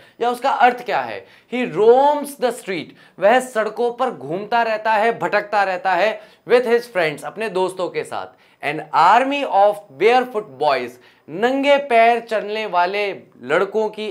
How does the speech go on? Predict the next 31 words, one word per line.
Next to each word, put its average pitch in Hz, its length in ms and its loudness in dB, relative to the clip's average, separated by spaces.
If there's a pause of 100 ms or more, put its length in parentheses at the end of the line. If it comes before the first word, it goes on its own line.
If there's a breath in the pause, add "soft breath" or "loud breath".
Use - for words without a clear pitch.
एक 202 420 -2
आर्मी, 147 520 0
एक 165 240 -14
छोटी 233 420 -2
सी 226 200 -10 (120)
फौज 233 360 4 (340 loud breath)
जो 220 460 2 (360)
ऐसे 226 320 4
लड़कों 233 340 0
की 202 160 -6
है 220 140 2
जो 233 100 -2
नंगे 180 280 -4
पैर 196 240 -2
चलते 143 360 -6
हैं। 104 260 -12 (300 soft breath)
Who 269 120 -2
appear 262 420 4
like 226 360 0
the 226 120 0 (180)
morning 202 580 -4
birds, 139 300 0 (360 soft breath)
जो 254 160 -6
सुबह 247 500 2
के 269 180 -2
पक्षियों 262 560 -2
की 214 140 -6
तरह 233 220 0
दिखाई 202 300 -2
देते 185 240 -6
हैं। 180 120 -14